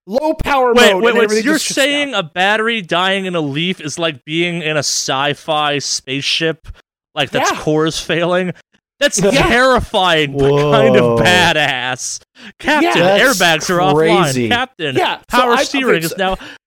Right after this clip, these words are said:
Speaker 3: Whoa.
Speaker 2: Does it talk
Speaker 1: Yeah,
Speaker 2: to
Speaker 1: it
Speaker 2: you or
Speaker 1: was
Speaker 2: just, like, a
Speaker 1: crazy.
Speaker 2: lights go off? <laughs>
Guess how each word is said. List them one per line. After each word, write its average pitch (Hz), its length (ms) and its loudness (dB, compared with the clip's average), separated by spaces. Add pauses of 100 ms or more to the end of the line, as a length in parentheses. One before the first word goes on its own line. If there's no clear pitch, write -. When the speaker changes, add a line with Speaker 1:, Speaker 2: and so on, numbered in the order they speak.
(300)
Speaker 3:
Whoa. 156 600 0
Speaker 2:
Does 107 120 0
it - 200 -6
talk 240 300 2
Speaker 1:
Yeah, - 60 -6
Speaker 2:
to 320 80 0
Speaker 1:
it 311 60 4
Speaker 2:
you 330 80 2
or 269 40 2
Speaker 1:
was 247 80 0
Speaker 2:
just, - 180 -6
like, 214 120 0
a - 40 -2
Speaker 1:
crazy. 170 100 -2
Speaker 2:
lights 190 300 -2
go 139 220 -2
off? 113 360 -4
<laughs> - 160 -10